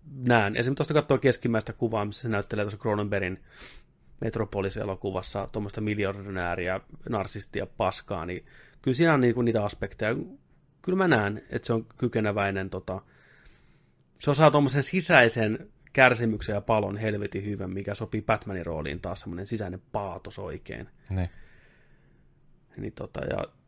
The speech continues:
Speaker 1: tuossa, tuossa on ihan oikealla toi kuva, missä se on lyhyessä tukassa, niin on kuulemma oikein, oikein hyvä tämmönen, niin kuin, avaruuskifi-pläjäys, missä se on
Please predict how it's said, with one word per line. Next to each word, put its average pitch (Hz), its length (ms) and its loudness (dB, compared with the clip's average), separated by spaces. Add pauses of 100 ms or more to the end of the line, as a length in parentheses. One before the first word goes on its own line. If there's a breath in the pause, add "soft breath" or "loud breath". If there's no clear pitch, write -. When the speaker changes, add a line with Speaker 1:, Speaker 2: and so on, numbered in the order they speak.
(120)
Speaker 1:
tuossa, 117 180 -4
tuossa 120 240 0
on 120 120 8
ihan 120 140 4
oikealla 113 340 4
toi 104 140 -2
kuva, 107 280 -2
missä 104 140 -6
se 104 60 -8
on 104 160 -6 (380)
lyhyessä 113 420 -4
tukassa, 110 380 -4
niin 107 200 -4 (280)
on 113 140 0
kuulemma 117 500 2 (320)
oikein, 135 460 4
oikein 110 420 0
hyvä 107 360 -2
tämmönen, 107 320 -4
niin 104 120 -6
kuin, 107 200 -8
avaruuskifi-pläjäys, 110 2250 -2
missä 107 220 -6
se 110 120 -8
on 107 240 -8